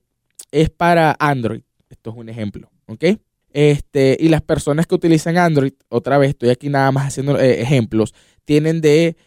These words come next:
este, cincuenta a setenta y cinco años. ¿Qué hago yo haciendo un case para una persona que probablemente, digamos, un case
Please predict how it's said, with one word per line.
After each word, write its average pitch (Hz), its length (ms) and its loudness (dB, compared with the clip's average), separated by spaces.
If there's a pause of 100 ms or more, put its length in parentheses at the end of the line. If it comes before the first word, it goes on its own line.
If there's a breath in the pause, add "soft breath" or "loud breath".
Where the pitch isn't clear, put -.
(160)
este, 120 680 0
cincuenta 160 760 -2
a 135 240 -6
setenta 120 400 -6
y 117 40 -2
cinco 127 440 0
años. 104 440 -8 (300)
¿Qué 170 180 0
hago 175 240 4
yo 165 200 2
haciendo 151 340 -2
un 156 60 -4
case 123 340 -2
para 113 180 -2
una 120 140 -2
persona 117 600 -2 (360)
que 117 220 0
probablemente, 123 880 0 (240)
digamos, 127 400 0
un 139 160 -10
case 139 380 0